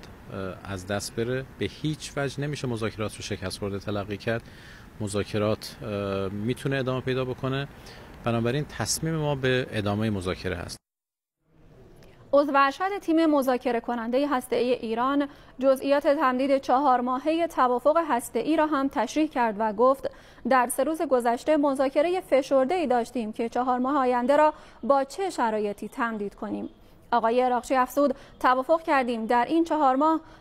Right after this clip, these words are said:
Speaker 2: تعهدات توافق شش ماهه به همان ترتیب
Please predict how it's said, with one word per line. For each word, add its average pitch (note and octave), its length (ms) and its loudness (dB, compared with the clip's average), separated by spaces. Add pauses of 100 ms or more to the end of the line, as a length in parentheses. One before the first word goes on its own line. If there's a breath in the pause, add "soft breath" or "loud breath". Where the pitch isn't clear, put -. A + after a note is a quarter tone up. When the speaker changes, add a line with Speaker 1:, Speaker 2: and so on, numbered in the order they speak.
Speaker 2:
تعهدات D4 600 4 (140)
توافق C4+ 520 2
شش C4 320 0
ماهه C4+ 300 2
به B3+ 160 2
همان E4+ 380 0
ترتیب B3 500 0